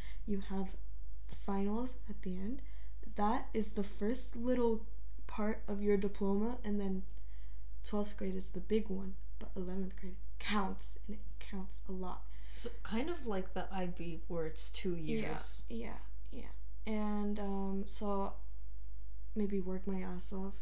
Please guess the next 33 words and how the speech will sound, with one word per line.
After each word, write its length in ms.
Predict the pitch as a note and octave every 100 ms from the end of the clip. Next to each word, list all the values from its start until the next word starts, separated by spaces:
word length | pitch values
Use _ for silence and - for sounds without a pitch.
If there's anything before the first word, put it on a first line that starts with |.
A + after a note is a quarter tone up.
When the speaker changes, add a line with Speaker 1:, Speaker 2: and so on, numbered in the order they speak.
| - -
Speaker 1:
and 180 | F#3+ F#3
get 200 | G3+ -
good 160 | F#3+
grades. 560 | - F#3+ F#3+ F#3+ - - G3+
Um, 480 | G3 F#3+ F#3 F#3+ G3+ - - - - - - - - - - - - G#3
Speaker 2:
Maybe. 440 | E3 D#3+ G#3 F3+ F#3 -
Speaker 1:
<laughs> 120 | -
maybe. 300 | G3+ C4+ C4+
Speaker 2:
Just 300 | G#3+ B3 -
maybe. 380 | F#3+ G3+ D4 D#4+
Speaker 1:
Maybe. 280 | C4+ F#4+ - - F#4
I 140 | B3
don't 160 | C#4 C#4
know. 320 | G#3 G#3 A3 - -
Um, 720 | G#3+ G#3+ G#3+ G#3+ G#3+ G#3+ G#3 G#3 - -
but 180 | A3 G#3+
yeah, 260 | F#3 E3+ G#3 - -
that's, 400 | G3+ F#3+ - - -
that's 220 | A3 -
the 180 | - G#3
five 380 | - - G3 G3
things 540 | F#3+ F#3+ F#3+ F#3+ - - - - - -
I 60 | G#3
<laughs> 40 |
probably 380 | - G#3+ A#3+ B3+
wanna 280 | B3 A#3+ G#3+
do. 280 | G#3 G3+ F#3
I 80 | F#3
don't 160 | F3+
know, 220 | F#3 G3 G3+ - - - -
honestly. 420 | A3 G#3+ - - - - - - - - - - - - - -
Weird 260 | A3+ F4 F#4
question. 540 | - - - G#3 G3